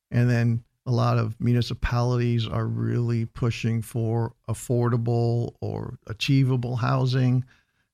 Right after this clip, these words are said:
which can be controversial, but we see a lot of activity in the, uh, multifamily market. Um, office, of course, is really in flux, you know, partly because of covid.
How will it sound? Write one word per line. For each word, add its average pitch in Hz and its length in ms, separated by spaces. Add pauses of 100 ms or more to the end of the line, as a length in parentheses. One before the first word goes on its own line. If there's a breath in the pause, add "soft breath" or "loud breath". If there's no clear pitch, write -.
which - 460 (340)
can 131 240
be 120 160
controversial, 117 880
but 127 160
we 156 140
see 175 180
a 170 80
lot 131 300
of 117 80
activity 120 720 (340 soft breath)
in 113 260
the, 110 280
uh, 107 220 (680)
multifamily 117 1040 (360)
market. 113 720 (560)
Um, 113 320
office, 143 560
of 135 140
course, 120 280
is 113 120
really 139 460
in 139 100
flux, 139 720
you - 80 (360)
know, 113 140
partly 123 400
because 117 480
of 110 220
covid. 131 540